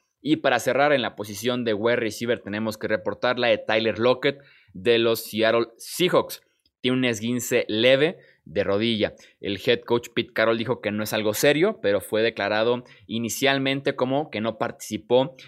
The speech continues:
en la estimación de la práctica de Seattle el lunes. Eh, preocupa un poco porque los Seahawks tienen semana corta, reciben el jueves a los Arizona Cardinals. Hasta eso, un reporte de lesionados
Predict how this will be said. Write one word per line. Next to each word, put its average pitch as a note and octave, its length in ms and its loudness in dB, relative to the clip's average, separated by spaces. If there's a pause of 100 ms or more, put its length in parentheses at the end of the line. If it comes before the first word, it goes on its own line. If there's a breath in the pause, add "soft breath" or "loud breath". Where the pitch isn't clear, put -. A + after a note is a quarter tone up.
(120)
en G#2 320 -4
la G#2+ 60 2
estimación A#2+ 800 -4
de C#3+ 100 0
la A#2 200 0
práctica B2+ 680 0 (180 soft breath)
de G2 220 0
Seattle A#2+ 520 2
el G#2+ 200 0
lunes. D#3 560 2 (420)
Eh, G2 460 -2
preocupa A#2+ 280 0
un F3+ 140 -2
poco - 320 2
porque G2 460 0
los G#2 300 0
Seahawks - 440 -6
tienen A#2+ 220 -4
semana A2+ 320 -4
corta, D3 520 0
reciben A2+ 520 -6
el G#2 160 -6
jueves A#2+ 440 0
a G#2+ 160 -4
los A2+ 380 -4
Arizona G#2+ 800 -6
Cardinals. F2 680 -6 (540 soft breath)
Hasta G#2+ 380 2
eso, D#3 300 4
un C3+ 160 -6
reporte B2+ 760 0
de G#2 220 0
lesionados A2+ 880 -2